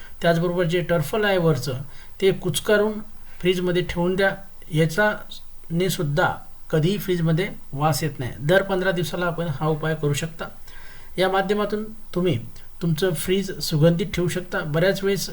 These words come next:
जास्त वेळ लाईट गेली, समजा चार तास गेली लाईट आणि फ्रीज आपलं बंद राहिलं, तर आपल्या फ्रीजमधून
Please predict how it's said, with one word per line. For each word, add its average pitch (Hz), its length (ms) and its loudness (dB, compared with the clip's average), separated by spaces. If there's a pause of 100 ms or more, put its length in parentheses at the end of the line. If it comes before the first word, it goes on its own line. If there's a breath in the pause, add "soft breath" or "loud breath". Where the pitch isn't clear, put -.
(200)
जास्त 170 260 2
वेळ 190 220 2
लाईट 180 360 0
गेली, 151 380 2 (640 loud breath)
समजा 170 220 2 (240)
चार 165 300 2
तास 160 180 2
गेली 165 220 0
लाईट 147 200 2 (340)
आणि 165 160 0
फ्रीज 165 260 0
आपलं 170 240 2
बंद 208 220 2
राहिलं, 147 360 4 (540 loud breath)
तर 190 120 4
आपल्या 185 260 2
फ्रीजमधून 185 460 -2